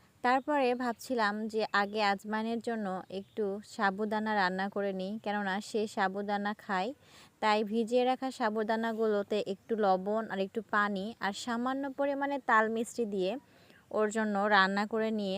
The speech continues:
ঠান্ডা করতে দিয়ে দিলাম। কারণ আজমাইন ঘুমিয়ে আছে, এই সুযোগেই আমি কাবাবগুলো রান্না করে নিব। আর মাটির চুলাতে মা গরুর মাংস রান্না করছিল, মুরগির মাংস রান্না করছিল আর রান্না করে নিচ্ছিল বিরিয়ানি।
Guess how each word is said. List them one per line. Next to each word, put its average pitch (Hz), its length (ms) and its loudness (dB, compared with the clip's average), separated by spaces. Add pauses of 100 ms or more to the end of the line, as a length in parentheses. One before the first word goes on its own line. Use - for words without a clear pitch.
(140)
ঠান্ডা 208 300 0 (100)
করতে 226 300 -2
দিয়ে 226 240 0
দিলাম। 190 320 0 (680)
কারণ 226 180 4
আজমাইন 226 440 0
ঘুমিয়ে 240 460 0
আছে, 269 180 0 (140)
এই 208 180 2
সুযোগেই 233 600 0 (140)
আমি 196 320 0 (120)
কাবাবগুলো 202 460 2 (120)
রান্না 185 260 0
করে 202 220 0
নিব। 175 220 -2 (320)
আর 208 80 2 (120)
মাটির 220 320 2 (100)
চুলাতে 262 380 0
মা 240 220 0 (640)
গরুর 262 300 6
মাংস 269 240 -2 (240)
রান্না 214 320 0
করছিল, 214 360 -2 (160)
মুরগির 202 360 -2
মাংস 208 220 -4
রান্না 190 380 -2
করছিল 196 420 -4 (280)
আর 175 300 2 (520)
রান্না 226 320 4
করে 262 160 4
নিচ্ছিল 233 440 -2 (300)
বিরিয়ানি। 196 520 0